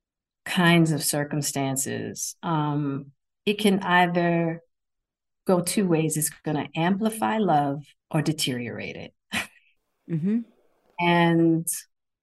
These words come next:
Speaker 1: this brought our entire family closer together in regards to healing, right?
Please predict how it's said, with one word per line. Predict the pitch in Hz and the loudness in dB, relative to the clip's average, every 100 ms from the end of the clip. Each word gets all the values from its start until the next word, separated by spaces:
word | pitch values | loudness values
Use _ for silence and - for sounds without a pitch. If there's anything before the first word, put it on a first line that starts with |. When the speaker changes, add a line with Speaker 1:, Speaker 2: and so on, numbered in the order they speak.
| _ _ _ _ _ - | _ _ _ _ _ -6
Speaker 1:
this | 170 170 185 190 185 - - - _ _ _ _ _ - | -2 4 6 6 4 -2 -4 -10 _ _ _ _ _ -2
brought | 175 175 165 | 4 6 8
our | 165 | 6
entire | 160 156 - 160 156 147 | 4 0 2 2 2 -2
family | - - 185 190 202 208 196 175 156 156 | -6 -2 2 6 6 6 4 4 0 -2
closer | 151 143 139 - 139 | -2 -2 -2 -4 -6
together | - 139 139 135 139 135 135 135 _ _ _ _ _ _ _ - | -8 -4 -2 -2 -2 -4 -6 -10 _ _ _ _ _ _ _ -2
in | 170 165 | 0 2
regards | 156 156 151 151 156 - - - | 0 2 2 2 0 -4 -6 -2
to | 151 151 147 139 143 147 _ _ _ _ _ _ _ _ _ | 0 0 0 -2 -6 -16 _ _ _ _ _ _ _ _ _
healing, | - 180 156 135 120 - _ _ _ - | -4 0 0 0 -6 -14 _ _ _ -10
right? | 139 139 151 | -4 -2 -2